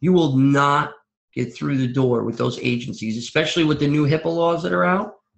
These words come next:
You could spend thousands of hours trying to figure out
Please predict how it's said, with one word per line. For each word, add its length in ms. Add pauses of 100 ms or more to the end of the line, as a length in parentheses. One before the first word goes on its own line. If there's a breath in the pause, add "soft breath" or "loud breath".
(1160 soft breath)
You 120
could 180
spend 500
thousands 680
of 100
hours 440
trying 280
to 60
figure 400
out 320